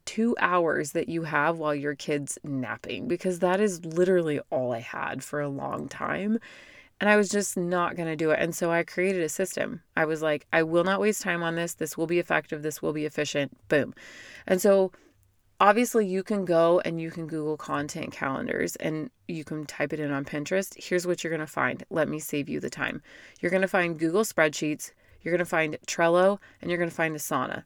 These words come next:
You're gonna find those three things right out the gate. You m-, maybe you might find them in a few other platforms, but that's what you're gonna find,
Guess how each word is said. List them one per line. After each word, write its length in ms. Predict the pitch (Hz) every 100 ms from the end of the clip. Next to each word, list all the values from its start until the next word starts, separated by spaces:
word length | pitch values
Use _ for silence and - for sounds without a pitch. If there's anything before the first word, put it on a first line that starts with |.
| -
You're 100 | 185
gonna 80 | 185
find 240 | 180 170
those 140 | 156
three 320 | - 156 170 175
things 480 | 160 123 156 - - _ _ _ _ _ _
right 320 | 156 160 160
out 140 | 151 143
the 80 | 139
gate. 240 | 131 - 170
You 120 | 170
m-, 680 | 180 175 180 180 185 185 180 _ _ -
maybe 460 | 190 208 240 254
you 120 | 247 240
might 320 | 220 220 220
find 320 | 202 190 190
them 260 | 190 185 185
in 180 | 175 175
a 60 |
few 300 | 170 175 170
other 280 | - 156 151
platforms, 640 | 147 147 - 147 139 147 - - - - -
but 100 | 196
that's 160 | 190
what 120 | 190
you're 80 | 180
gonna 140 | 165 156
find, 280 | - -